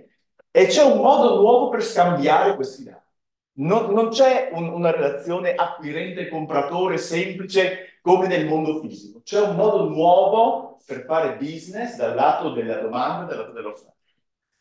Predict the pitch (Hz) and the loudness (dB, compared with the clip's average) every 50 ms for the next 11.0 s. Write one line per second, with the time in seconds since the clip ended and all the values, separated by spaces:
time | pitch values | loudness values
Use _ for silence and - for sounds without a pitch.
0 | _ _ _ _ _ _ _ _ _ _ _ _ _ _ _ - 139 165 165 160 | _ _ _ _ _ _ _ _ _ _ _ _ _ _ _ 0 2 2 2 4
1 | - 180 202 220 247 - 175 - 160 165 180 185 185 160 147 160 165 160 - - | 4 6 6 6 6 4 2 0 -2 -2 -2 -2 -4 -4 -6 -6 -6 -8 -8 -8
2 | 147 135 120 113 120 113 113 113 120 123 - - - 139 139 - - _ _ - | -8 -8 -8 -6 -4 -4 -4 -4 -4 -4 -6 -6 -6 -6 -6 -8 -14 _ _ -20
3 | 156 156 151 143 135 131 131 135 135 123 123 123 131 - - - - 123 - 139 | -14 -10 -6 -4 -4 -4 -4 -6 -4 -2 -2 -2 -2 -2 -6 -8 -10 -10 -6 -4
4 | 139 131 - - - - 135 139 120 110 113 113 - 139 135 123 123 117 110 107 | -4 -2 -2 -4 -6 -4 -6 -6 -8 -8 -12 -12 -10 -8 -8 -8 -8 -6 -2 0
5 | 104 101 104 104 98 - - 117 110 104 113 120 - - 139 - 101 95 95 - | 0 0 0 -2 -8 -14 -16 -18 -16 -16 -16 -16 -14 -12 -10 -8 -8 -8 -10 -12
6 | 143 - - - 226 127 135 131 120 104 - - 110 123 127 120 - - 123 120 | -14 -16 -16 -12 -8 -8 -6 -6 -6 -6 -6 -8 -6 -6 -8 -8 -8 -6 -6 -4
7 | 120 120 113 117 120 120 - 107 107 113 - - - 113 113 120 127 123 - - | -4 -4 -6 -6 -8 -8 -8 -8 -10 -10 -10 -12 -12 -12 -8 -6 -6 -6 -8 -6
8 | - - 113 - - 135 - 156 - - - - - - _ _ 110 120 123 127 | -4 0 0 2 2 2 2 2 2 2 -2 -4 -8 -12 _ _ -14 -8 -4 -4
9 | 127 135 - 127 135 156 156 151 151 151 156 175 170 - - 151 156 151 - - | -4 -4 -4 -4 -4 -2 0 2 2 2 0 0 -2 -4 -6 -6 -4 -4 -4 -2
10 | - - - - - - 143 127 123 120 107 107 101 - - - - - _ | 0 0 0 0 0 -2 -4 -6 -6 -6 -6 -6 -6 -6 -8 -12 -18 -20 _